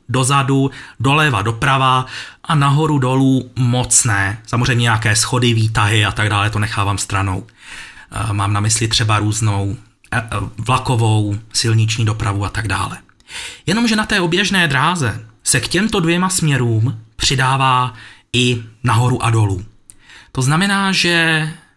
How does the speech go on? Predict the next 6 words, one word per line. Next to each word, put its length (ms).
my 360
můžeme 500
využívat 760
ty 380
jednotlivé 680
slupky 1000